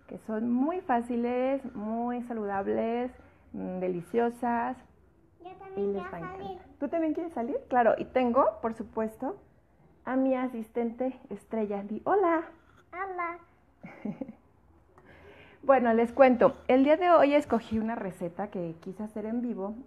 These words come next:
Speaker 1: Es la primera vez que voy a hacer una receta en vivo, a ver cómo nos va. Así es que, eh, espero que les guste. Y si no sale todo bien, pues vamos a hacer más, más seguido. Escogí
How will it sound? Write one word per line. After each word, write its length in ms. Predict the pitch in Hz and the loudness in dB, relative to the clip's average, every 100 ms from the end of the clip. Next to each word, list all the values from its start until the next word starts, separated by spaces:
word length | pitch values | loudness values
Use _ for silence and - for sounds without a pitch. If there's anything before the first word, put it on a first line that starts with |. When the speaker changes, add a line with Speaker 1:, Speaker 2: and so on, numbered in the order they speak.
| - | -12
Speaker 1:
Es 100 | 208 | -10
la 120 | 214 | -10
primera 380 | 208 196 180 190 | -10 -10 -8 -6
vez 180 | 175 175 | -8 -8
que 80 | 196 | -8
voy 140 | 185 | -6
a 40 | |
hacer 300 | 185 185 180 | -8 -8 -10
una 260 | 170 170 160 - | -8 -8 -10 -12
receta 320 | 170 180 - | -12 -12 -8
en 60 | 214 | -6
vivo, 200 | 247 254 | -4 -4
a 80 | 240 | -2
ver 160 | 170 | -4
cómo 240 | 165 185 214 | -4 -8 -4
nos 260 | 254 254 | -4 -2
va. 200 | 226 220 233 - _ _ - _ _ | -4 -4 -8 -16 _ _ -20 _ _
Así 140 | 190 196 | -12 -10
es 100 | 180 | -12
que, 280 | - 202 - - | -10 -10 -10 -12
eh, 300 | 180 170 160 160 | -14 -12 -12 -14
espero 400 | - - 226 226 | -10 -2 -2 -2
que 80 | |
les 240 | 185 165 165 | -6 -8 -4
guste. 540 | 262 285 - 294 320 339 - _ _ _ _ _ _ | -4 -4 -4 0 0 0 -14 _ _ _ _ _ _
Y 520 | 262 269 277 294 302 302 - | 0 2 2 0 -2 -4 -6
si 140 | 214 | -6
no 200 | 175 175 | -2 -2
sale 240 | 269 277 | 2 2
todo 240 | 277 277 247 | 2 0 0
bien, 240 | 247 302 494 554 - | -2 -2 -4 -8 -10
pues 180 | 196 - | -10 -8
vamos 240 | 180 208 | -6 -4
a 60 | 214 | -4
hacer 240 | 190 185 | -8 -10
más, 180 | 190 175 170 - _ _ _ - | -8 -10 -12 -20 _ _ _ -6
más 260 | 226 220 | -2 -2
seguido. 380 | 240 208 185 147 - - - - - | -2 -4 -4 -6 -8 -20 -20 -18 -4
Escogí 640 | 240 269 262 285 302 320 | -2 0 -2 0 -2 -4